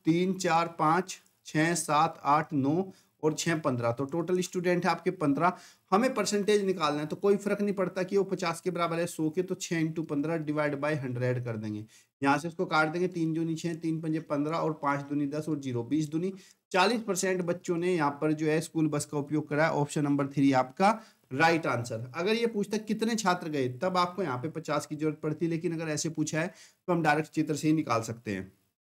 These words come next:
तो ये थे आपके इंपॉर्टेंट क्वेश्चन जो बार बार पेपर में पूछे जाते हैं, और ये मैं आपको दे रहा हूँ कुछ क्वेश्चन होमवर्क के लिए, और कमेंट बॉक्स में मुझे बताना कि कितने बच्चों के इनके राइट आंसर आए हैं। यहाँ पे आप क्वेश्चन नंबर वन नोट कीजिए, क्वेश्चन नंबर टू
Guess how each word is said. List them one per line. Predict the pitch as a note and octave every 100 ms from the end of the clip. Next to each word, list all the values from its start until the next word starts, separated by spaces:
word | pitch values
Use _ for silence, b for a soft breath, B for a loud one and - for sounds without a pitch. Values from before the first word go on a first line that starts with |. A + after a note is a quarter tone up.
| _ E3+
तो | E3
ये | D3+ F#3
थे | F#3+ F#3+
आपके | F3+ F3+
इंपॉर्टेंट | G3+ F3 F#3 F#3+ F#3
क्वेश्चन | F#3+ F3+ G3
जो | F#3+ D#3+
बार | C#3+ D#3
बार | D#3+
पेपर | E3 D#3 D#3+
में | D#3+
पूछे | D#3 D3+ E3+
जाते | E3 D#3 F3+
हैं, |
और | F3 D#3 D#3
ये | D#3+
मैं | D#3
आपको | D3 D#3
दे | C#3+ C#3+
रहा | C#3+
हूँ | C#3+
कुछ | D#3 -
क्वेश्चन | D3 D#3 B2+
होमवर्क | C#3 C#3 C#3+ C#3
के | D#3+
लिए, | D#3+ F3
और | - C#3+ C#3
कमेंट | C#3+ C#3+ C#3+
बॉक्स | C#3+ C3+
में | C#3+
मुझे | C#3 C#3
बताना | C3+ C#3+ D3+
कि | D#3
कितने | D3 D3 D3
बच्चों | C#3 C3+ C#3
के |
इनके | C#3 C#3
राइट | B2+ B2 B2
आंसर | A#2+ C#3
आए | C3 C3
हैं। | E3 - _ B2+
यहाँ | A#2+
पे | C3+
आप | C3+ C#3+
क्वेश्चन | C3+ C#3+
नंबर | C#3 C3+ B2+
वन | C3
नोट | C3+ C3+ C3+
कीजिए, | C#3+ C#3 D3+
क्वेश्चन | D#3 _ _ _ _ _ _ C#3 C#3 C#3+
नंबर | C#3 C3+ C3
टू | C#3+